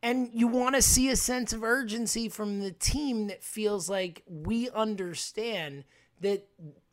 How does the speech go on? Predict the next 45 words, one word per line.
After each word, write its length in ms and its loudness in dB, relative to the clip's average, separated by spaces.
each 260 6
of 140 2
these 220 2
games 680 0
is 180 0
amplified 640 0
and 180 -4
means 320 0
much 260 0
more, 220 0
and 120 -4
we 80 -6
need 180 -6
to 80 -8
treat 300 -14
them 140 -12
as 140 -8
such. 420 -14
So 280 -2
i-, 160 4
it's 200 4
a 80 2
really 340 0
weird 600 -2
balance, 440 -6
especially 460 -4
as 120 -4
a 60 -4
fan, 600 -2
to, 320 -10
to 500 -4
kind 300 -6
of 100 -6
weigh. 600 -10
You 120 -4
know, 180 6
it-, 140 6
it's 200 -2
really, 420 0
I, 260 2
I've 100 0
struggled 460 0
with 140 2
it 100 -4
myself. 580 -2